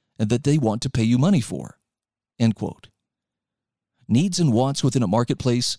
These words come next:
prompt entrepreneurial mindsets, which in turn can improve a society's well-being by increasing the standard of living or directly by targeting the specific needs for niche audiences. And she says that's wonderful in and of itself.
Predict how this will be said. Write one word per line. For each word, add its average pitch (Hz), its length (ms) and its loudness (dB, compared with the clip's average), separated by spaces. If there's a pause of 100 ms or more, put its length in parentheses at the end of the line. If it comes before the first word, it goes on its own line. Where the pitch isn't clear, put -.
(120)
prompt 151 460 0
entrepreneurial 131 680 2
mindsets, 117 520 0
which 120 160 -2
in 120 100 0
turn 139 320 -2
can 131 160 -2
improve 135 340 0
a 175 60 -2
society's 117 560 -2
well-being 113 480 2 (300)
by 107 100 -2
increasing 202 600 -2
the 208 60 0
standard 131 380 -2
of 127 100 -6
living 117 380 0 (180)
or 156 300 0 (1080)
directly 156 540 0
by 127 160 0
targeting 123 420 -2
the 131 80 0
specific 120 480 -4
needs 131 300 0
for 147 140 0
niche 117 280 2
audiences. 123 720 -4 (540)
And 117 100 0
she - 80 -4
says - 220 -2
that's 95 200 -4
wonderful 156 500 0
in 135 180 0
and 151 100 2
of 110 140 0
itself. - 560 -6